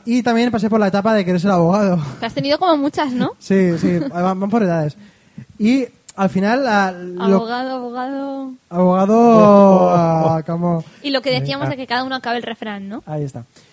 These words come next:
Speaker 3: Claro, el que
Speaker 1: Sí.
Speaker 3: tengo aquí colgado.
Speaker 1: Exactamente. Pero, eh,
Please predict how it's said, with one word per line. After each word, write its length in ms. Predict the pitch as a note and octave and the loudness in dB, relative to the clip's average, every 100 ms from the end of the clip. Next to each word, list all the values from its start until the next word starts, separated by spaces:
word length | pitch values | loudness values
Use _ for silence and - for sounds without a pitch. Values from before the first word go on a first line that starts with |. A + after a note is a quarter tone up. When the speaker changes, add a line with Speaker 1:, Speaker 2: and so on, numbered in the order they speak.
| _ _ _ _ _ | _ _ _ _ _
Speaker 3:
Claro, 200 | - A2 G#2 _ _ _ | -18 -18 -18 _ _ _
el 100 | E3+ | -8
que 60 | D#3 | -4
Speaker 1:
Sí. 60 | |
Speaker 3:
tengo 120 | D3+ C3+ | 0 0
aquí 80 | |
colgado. 340 | C3+ B2 G#2+ G2 _ - | 0 -2 -4 -10 _ -14
Speaker 1:
Exactamente. 440 | D3+ D#3 C#3 A#2+ - - - E3+ - A3 - G3 - _ _ _ - - - | -10 -8 -8 -8 -12 -18 -10 -8 -8 -12 -18 -20 -20 _ _ _ -10 -10 -12
Pero, 360 | - G#3+ G#3 G#3 - | -2 2 4 2 -2
eh, 580 | G3+ F#3+ F#3 F#3 F3+ | 0 2 2 2 0